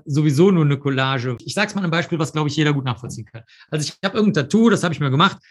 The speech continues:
Nehmen wir mal an, ich, ich erfind jetzt mal, ich war total besoffen und mit drei Freundinnen, mit denen ich auch heftig gefeiert habe, sind wir da durch Berlin gezogen. Soweit stimmt's. Aber was wir in dem Moment wirklich gedacht haben oder so, das ist mit Sicherheit nicht so gewesen, weil wenn man nämlich guckt oder fragt,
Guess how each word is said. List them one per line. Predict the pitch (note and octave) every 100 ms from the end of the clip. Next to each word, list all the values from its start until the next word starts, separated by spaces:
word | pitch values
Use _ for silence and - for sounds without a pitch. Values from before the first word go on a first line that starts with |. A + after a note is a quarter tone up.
| _
Nehmen | D#3+ G3+
wir |
mal | E3
an, | F3
ich, | F#3 -
ich | D3
erfind | D#3 G3 G3
jetzt | F3+
mal, | F3
ich | C#3+
war | F3+
total | F3+ - D3
besoffen | B2 A2 E3 - G3 - - _
und | D#3
mit | D#3+ D#3
drei | D3+ D3+
Freundinnen, | C3 C3+ F#3 F#3 E3+ E3+ E3 D#3+ _
mit | D3 C#3+
denen | E3 E3+
ich | D#3 -
auch | D3 - _
heftig | B2+ E3+ F3 D3
gefeiert | B2 - E3+ F3 F3
habe, | C#3 D3+ D3
sind | C3 D#3+ D#3+
wir |
da | C#3+
durch | C#3+ C3
Berlin | C#3+ D#3+
gezogen. | C3+ C3 A2+ G#2+ G2 _ _ _
Soweit | D#3 F3+ G3
stimmt's. | - F#3+ A#2 - -
Aber | E3+ D#3+
was | D3 - -
wir | F3
in |
dem | D#3
Moment | F3 D3 C3
wirklich | C#3 B3+ F#3 -
gedacht | C3 C#3+ C#3 -
haben | B2+ C3 B2+ B2
oder | D3+ D3+ C#3+ C#3
so, | C3 C3+ C3
das | C#3 D3
ist | - F3+ D3+
mit | D#3
Sicherheit | F3+ F3+ E3+
nicht | G#3
so | E3
gewesen, | D3 C#3+
weil | C#3 C#3
wenn | G3
man | F#3
nämlich | D#3+ C3+
guckt | - C4 -
oder | F3+ C3+
fragt, | F3+ G#3 G#3